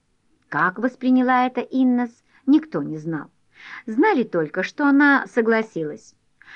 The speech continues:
Это назначение было как бы спадом напряжения. Оно оказалось в тени настоящей сенсации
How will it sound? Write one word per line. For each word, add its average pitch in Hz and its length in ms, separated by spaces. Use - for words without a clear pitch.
Это 220 240
назначение 196 760
было 220 260
как 220 280
бы 202 440
спадом 214 480
напряжения. 220 840
Оно 220 260
оказалось 202 520
в - 120
тени 208 260
настоящей 196 760
сенсации 190 960